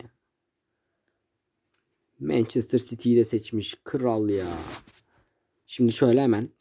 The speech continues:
Biz başlıyoruz galiba. Cruyff'un vuruşuyla maça başladık. Patrick Vieira. Şöyle tuttuk hemen.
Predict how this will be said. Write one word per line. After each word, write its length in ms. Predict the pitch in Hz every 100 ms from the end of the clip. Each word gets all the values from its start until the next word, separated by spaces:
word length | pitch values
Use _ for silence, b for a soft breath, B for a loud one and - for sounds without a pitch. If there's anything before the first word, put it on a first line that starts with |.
| -
Biz 160 | 143
başlıyoruz 380 | 123 113 98 92
galiba. 380 | 87 87 82 - _ _ _ _ _ _ _ _ _ _ _ _ _ _ _ _ _ _ _ - -
Cruyff'un 460 | 226 196 143 - 147
vuruşuyla 400 | 139 131 151 143
maça 280 | 131 135
başladık. 600 | 127 113 - 104 95 - _ _ _ _ _ _ _ _ _ _ _
Patrick 520 | 175 120 131 123 -
Vieira. 360 | 127 123 107 90 _ _ _ _ _ _ _ _ _ _ _ _ _ _ _ _ _ _ _ _ _ _ _ _ _ _ _
Şöyle 460 | _ - 110 107 110
tuttuk 300 | - - -
hemen. 280 | 107 117